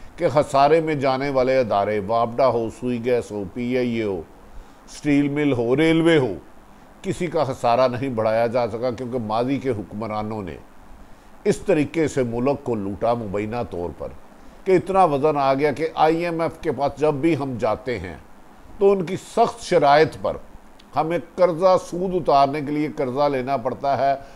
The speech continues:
और जिसकी वजह से हमारी अशराफिया income tax तो देती नहीं, मजबूरन हुकूमत को बिजली, पेट्रोल, गैस की कीमतें बढ़ानी पड़ती हैं, जिससे आम आदमी एक वक्त की रोटी से भी महरूम हो गया।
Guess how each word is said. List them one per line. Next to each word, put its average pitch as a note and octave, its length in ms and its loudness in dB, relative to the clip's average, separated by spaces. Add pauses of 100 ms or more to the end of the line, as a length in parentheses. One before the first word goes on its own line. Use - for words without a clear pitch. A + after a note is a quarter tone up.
(180)
और D#3 80 2
जिसकी D#3+ 340 -4
वजह D#3 280 2
से D#3 140 0
हमारी B2 480 0
अशराफिया C3 760 -2 (400)
income E3+ 320 0
tax D3+ 280 2
तो E3 100 2
देती B2+ 320 0
नहीं, C#3+ 280 -2
मजबूरन C3 440 -2
हुकूमत B2 580 -6
को F#2+ 160 -4 (720)
बिजली, D#3+ 440 4 (1000)
पेट्रोल, C#3+ 540 4 (100)
गैस B2+ 320 0
की C#3+ 140 -8
कीमतें B2+ 460 -6
बढ़ानी A#2 360 -4
पड़ती A2 320 -8
हैं, B2 180 -6
जिससे A2+ 280 -8 (100)
आम B2 320 -2
आदमी G#2+ 560 -4 (160)
एक C3+ 280 -6
वक्त G#2+ 320 -8
की A#2 80 -6
रोटी G#2 380 -8
से G#2 200 -8
भी G2 140 -8
महरूम F2 500 -10
हो E2 140 -10
गया। C#2 220 -14